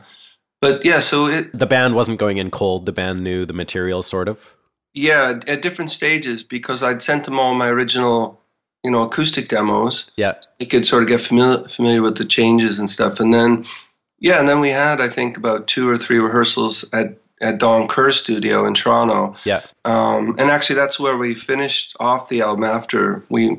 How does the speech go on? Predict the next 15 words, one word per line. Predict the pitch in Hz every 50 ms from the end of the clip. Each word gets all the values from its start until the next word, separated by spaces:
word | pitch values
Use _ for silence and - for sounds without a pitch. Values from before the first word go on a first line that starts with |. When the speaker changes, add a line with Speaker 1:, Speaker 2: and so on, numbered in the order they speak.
| - -
Speaker 1:
Don | 113 123 117 120 120
and | 120 117
I | 113 110
moved | 113 113 113 113 110 104 - - - - _ - -
to | - 123
his | 120 131 127 -
place, | - - - 117 107 104 104 104 - -
and, | 113 107 104 98 - - - - - - _ _ _ _ _ _ -
you | - 120
know, | 117 110 104 104 104
we | 107 107
did | 104 113 107
a | 110
week | 110 107 113 110 104 - -
of | 113 104 - -